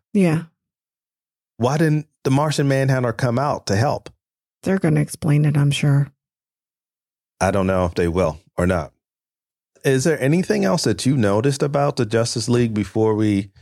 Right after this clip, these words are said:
Speaker 2: talk about some other
Speaker 1: No, I
Speaker 2: things
Speaker 1: think we hit some
Speaker 2: about
Speaker 1: good
Speaker 2: D C U?
Speaker 1: points. Yeah, I think we just hit some good points in general. I, I like where it's headed.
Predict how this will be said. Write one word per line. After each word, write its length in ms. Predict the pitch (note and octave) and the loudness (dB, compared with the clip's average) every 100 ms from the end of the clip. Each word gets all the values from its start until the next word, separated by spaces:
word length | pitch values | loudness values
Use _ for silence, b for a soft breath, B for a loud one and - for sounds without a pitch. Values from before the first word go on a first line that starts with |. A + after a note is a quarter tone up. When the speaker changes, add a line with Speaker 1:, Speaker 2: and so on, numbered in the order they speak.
| b | b
Speaker 2:
talk 220 | - G#2+ | -4 -2
about 240 | A2 A2 G2 | 0 -2 0
some 160 | F#2 | 0
other 220 | F2+ G#2 A2+ | 2 2 2
Speaker 1:
No, 220 | B2 F#4 | 2 2
I 40 | |
Speaker 2:
things 120 | A3+ | 2
Speaker 1:
think 120 | E4+ E4 | 0 0
we 140 | E4 | 0
hit 140 | D#4 - | 0 0
some 80 | |
Speaker 2:
about 220 | B3+ - - | 0 0 0
Speaker 1:
good 40 | |
Speaker 2:
D 140 | G#2 | 0
C 160 | G2+ - G#2+ | 0 0 2
U? 80 | A2 | 2
Speaker 1:
points. 200 | A2+ A#2+ - | 0 -4 -4
Yeah, 420 | B3 B3+ G#3 G3 G3+ | 0 0 0 -2 -4
I 60 | _ | _
think 180 | B3 B3 | -2 0
we 80 | B3+ | 0
just 220 | A#3+ A3+ | -2 -2
hit 180 | A3+ A#3 | -4 -2
some 140 | G#3+ | 0
good 200 | G#3 G#3+ | 0 0
points 440 | - A3+ G#3 - - | -2 0 0 -4 -2
in 200 | F#3+ F#3+ | 0 2
general. 520 | G3 G3 E3+ D#3+ D#3+ B B B - | 2 2 2 0 -2 B B B -4
I, 200 | F#3 F#3+ - | 0 0 0
I 100 | F#3 | 0
like 240 | F3+ F3+ | 2 0
where 140 | F3+ F3 | 0 0
it's 100 | F3+ | 0
headed. 360 | F#3 E3 F3+ | 0 2 0